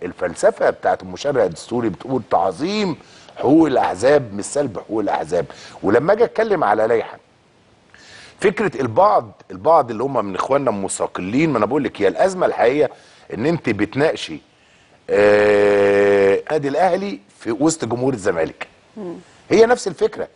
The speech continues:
Speaker 1: انت بتناقشي حق الاحزاب في وسط مجلس اغلبيته مستقلين مش مؤمنين بفكره الاحزاب. هي دي الازمه الحقيقيه. الازمه الحقيقيه ان انا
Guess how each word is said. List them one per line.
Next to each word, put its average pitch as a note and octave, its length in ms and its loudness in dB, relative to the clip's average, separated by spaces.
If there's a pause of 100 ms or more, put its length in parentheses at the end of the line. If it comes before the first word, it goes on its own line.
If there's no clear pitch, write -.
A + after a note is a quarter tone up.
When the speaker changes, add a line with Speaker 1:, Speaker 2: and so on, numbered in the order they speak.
(140)
Speaker 1:
انت B2 160 -8
بتناقشي D#3+ 420 0
حق F3 220 0
الاحزاب D#3 480 0
في - 120 -8
وسط F#3+ 200 -4
مجلس F3+ 320 -4
اغلبيته C#3+ 420 -2
مستقلين C3 460 -8
مش F3 200 -4
مؤمنين D#3 420 -2
بفكره C#3+ 400 -6
الاحزاب. G2+ 460 0 (680)
هي F#3 140 4
دي F3+ 120 2
الازمه F#3+ 360 2
الحقيقيه. C3 540 -2 (400)
الازمه G3 440 0
الحقيقيه D#3+ 540 2
ان D3 320 -2
انا F#3 280 2